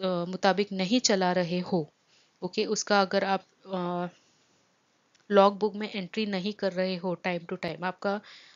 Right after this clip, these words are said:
दो तीन, अ, एंट्री जो है मिस हो गया, ओके, आपने रो-, आप तो अभी माइक्रोबायोलॉजी के लैब में तो हमें रोज ऑटोक्लेव करना पड़ता है, लेकिन आपसे दो तीन गलतियाँ हो गई, आपकी एंट्री मिस हो गई, तो आपको यहाँ पे डेविएशन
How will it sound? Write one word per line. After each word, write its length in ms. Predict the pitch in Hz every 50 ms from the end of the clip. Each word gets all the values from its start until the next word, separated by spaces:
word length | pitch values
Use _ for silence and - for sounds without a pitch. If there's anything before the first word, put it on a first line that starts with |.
| _ -
दो 160 | 185 196 190 190
तीन, 380 | - 214 208 202 208 196 185 180
अ, 500 | 180 180 190 185 180 175 175 170 175 175 165 _ _ _ - 190
एंट्री 220 | 190 180 - 208
जो 140 | 196 - 202
है 120 | 185 202 196
मिस 320 | 196 202 240 240 - -
हो 120 | 202 175
गया, 200 | 156 - 170 - 170 _ _ _ _ _ - - - _ _ _ _ -
ओके, 260 | 185 - - 220 240 240 202
आपने 300 | 185 175 190 202 214 208
रो-, 180 | 190 190 196 -
आप 180 | 180 180 180 - -
तो 320 | 226 220 - 160 - - - 175
अभी 320 | 175 165 175 185 180 180 170 165 - - 139 - 185 175 160 156 165
माइक्रोबायोलॉजी 540 | 180 180 - 214 196 202 208 202 202 - 202
के 120 | - 214
लैब 200 | 202 185 185 185
में 120 | 185 190
तो 220 | 185 - 196 190 185
हमें 360 | 185 185 190 185 190 190 185 - - _ -
रोज 300 | 170 170 185 190 208 208
ऑटोक्लेव 380 | 214 208 202 208 202 196 202 202
करना 260 | 196 208 190 196 196
पड़ता 300 | 185 - 185 - - 190
है, 200 | 185 190 190 190 - - - - - - _ -
लेकिन 280 | 196 202 202 233 226 214
आपसे 520 | 190 185 185 - - - 220 269 330 - _ -
दो 120 | 185 196 196
तीन 220 | 196 214 214 208
गलतियाँ 440 | - 180 175 170 - 190 214 294 - _ _ _ _ _ _ _ _ _ _ _ -
हो 100 | 202 180
गई, 220 | 151 151 151 - _ _ _ _ _ _ -
आपकी 320 | 190 180 - - - 196 180
एंट्री 340 | 214 208 190 180 - 226 220
मिस 300 | 202 214 208 - - -
हो 100 | 170 156
गई, 180 | - 180 180 _ _ _ _ _ _ - - _ _ _ _ -
तो 80 | 247
आपको 340 | 226 - 180 175 - - 202
यहाँ 160 | 190 180 175
पे 120 | 170 220 208
डेविएशन 540 | 185 180 165 175 175 170 - - 240 302